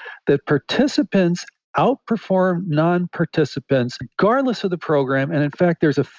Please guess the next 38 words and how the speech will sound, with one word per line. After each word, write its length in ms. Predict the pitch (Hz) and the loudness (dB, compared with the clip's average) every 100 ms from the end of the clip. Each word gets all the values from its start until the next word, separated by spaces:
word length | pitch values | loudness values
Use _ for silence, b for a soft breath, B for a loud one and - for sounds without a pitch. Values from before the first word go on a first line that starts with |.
| _ | _
famous 400 | 240 269 285 233 | 0 2 0 0
example 640 | 214 - 196 190 - 117 117 | -2 0 0 0 0 0 0
that 280 | 147 151 - | 0 0 2
actually 340 | 156 226 - 196 | -2 0 -2 -2
Ron 260 | 208 240 | 0 0
Getzel 400 | 214 262 - 123 | 0 -2 0 -2
put 160 | - 120 | 0 -6
together, 400 | - 123 104 95 | -2 0 2 2
as 140 | 98 151 | -2 -2
a 40 | |
matter 200 | 123 113 | 0 0
of 80 | 98 | 0
fact, 400 | 123 98 139 - - | 0 0 -2 -6 -4
that 180 | 156 156 | -2 -2
showed 480 | - 185 180 170 - | 0 2 4 0 0
that 220 | 143 131 | -2 0
he 140 | 165 | -4
separated 640 | 156 - 226 220 180 165 156 | -2 -2 -2 0 2 2 0
the 100 | 135 | -2
participants 840 | - 135 - 226 233 - 185 175 220 | -2 -2 0 -2 -4 -2 0 0 -2
and 180 | 147 143 | -2 0
the 60 | 131 | 0
non-participants 1200 | 143 202 254 - 143 143 - - 120 117 120 - _ _ | 0 0 -2 -2 -2 -2 -2 -2 0 0 -2 -8 _ _
in 220 | 156 143 135 | 0 2 2
year 340 | 143 208 190 | 2 2 2
zero. 680 | 110 170 233 123 92 104 131 _ _ - | 0 0 2 0 -2 -4 -8 _ _ 0
But 180 | 156 - | 0 0
for 120 | 156 | -2
various 460 | 131 220 220 165 196 | 2 2 2 -2 -2
reasons, 460 | 226 180 127 127 | -2 -2 -4 -4
the 80 | - | -8
program 500 | - 170 202 180 151 | -4 0 0 0 -2
didn't 280 | 139 131 123 | -2 -2 -4
start 440 | - - 151 165 - | -8 0 2 2 0
until 340 | 131 - 131 | -6 0 -2
twenty-four 720 | - - 160 165 - 147 143 | -2 -4 -2 -2 -4 0 0
months 360 | 131 127 120 - | 2 -2 -2 0
later. 440 | 165 151 85 104 | 2 2 0 -2